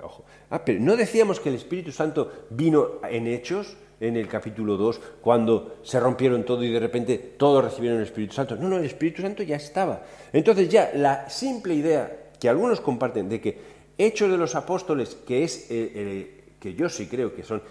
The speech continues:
hechos del Espíritu Santo, porque es cuando se manifiesta de una forma extraordinaria y llena de poder, pero es como que ahora de repente le toca el turno al Espíritu Santo. Se ha ido Jesús, turno Espíritu Santo. No, el Espíritu Santo ya estaba. Igual que en la creación ya estaba Jesús,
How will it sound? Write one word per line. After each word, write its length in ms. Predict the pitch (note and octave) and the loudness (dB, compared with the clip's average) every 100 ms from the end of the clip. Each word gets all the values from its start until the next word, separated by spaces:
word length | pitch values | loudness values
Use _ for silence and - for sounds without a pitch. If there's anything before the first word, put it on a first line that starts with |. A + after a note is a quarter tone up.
| - | -6
hechos 260 | A#2+ B2 A2 | -4 -2 -2
del 140 | F#2+ | -2
Espíritu 400 | F2+ - G#2+ F#2+ | -6 -8 -8 -8
Santo, 320 | - A2+ F#2+ | -8 -8 -8
porque 240 | E2+ E2+ F#2 | -12 -14 -16
es 60 | |
cuando 240 | - G#2 G2 | -14 -12 -12
se 160 | G2 | -12
manifiesta 640 | E2+ E2+ E2 - A#2+ G#2+ G2+ | -14 -14 -16 -10 -10 -8 -8
de 80 | |
una 100 | G2 | -8
forma 320 | F2+ G2+ G2+ F2+ - - - | -10 -8 -8 -8 -14 -20 -10
extraordinaria 760 | E2+ - G#2 G2 E2+ F#2+ A2 G2+ | -8 -6 -4 -4 -4 -4 -2 -2
y 40 | |
llena 200 | G2+ G#2+ | -2 -2
de 120 | F#2+ | -2
poder, 600 | - F2+ A2 A2+ - - | -2 2 2 0 -6 -2
pero 160 | - E3+ | 2 4
es 80 | F#3 | 4
como 240 | E3+ C3 | 2 2
que 160 | A#2+ - - | 0 -4 2
ahora 180 | G3+ | 2
de 100 | G#3 | 4
repente 340 | C#3 C#3 G#3 E3 | 0 0 0 0
le 100 | B2+ | -2
toca 180 | F#3+ C#3+ | 0 0
el 140 | B2 | 0
turno 220 | G3 F#3 | 0 2
al 100 | D#3 | 2
Espíritu 340 | C3+ D#3+ D3 B2+ | 2 0 0 0
Santo. 280 | A2 F2 | -4 -4
Se 140 | - F2+ | -8 -8
ha 20 | |
ido 160 | G#2 D3+ | -6 -4
Jesús, 480 | G3 B3+ B3+ B3 | -4 -2 -2 -2
turno 280 | - A#3 A3 | -2 0 2
Espíritu 380 | G3+ - F#3 F3+ | 2 2 -2 -2
Santo. 320 | D3 A2+ - | -2 -2 -4
No, 200 | - E3+ - - - | -6 -6 -6 -16 -8
el 140 | G#2 | -4
Espíritu 420 | G#2+ - B3 A3 - | -4 -2 -2 -2 -4
Santo 300 | F3 D3+ A#2 | -4 -4 -6
ya 120 | F2 | -10
estaba. 580 | - F#3 F#3 F2 - - - - | -6 -4 -4 -6 -14 -20 -20 -6
Igual 320 | B2+ D#3 G#3 | 0 4 2
que 180 | G#3 C3+ | 4 2
en 100 | B2 | 2
la 140 | A#2+ A#2+ | 2 0
creación 460 | A2+ G#2 - G3+ | 0 -2 0 0
ya 80 | F3 | 0
estaba 260 | - C#3 A2+ | -2 -2 -2
Jesús, 480 | G2+ - A#3 - | -6 -10 -10 -12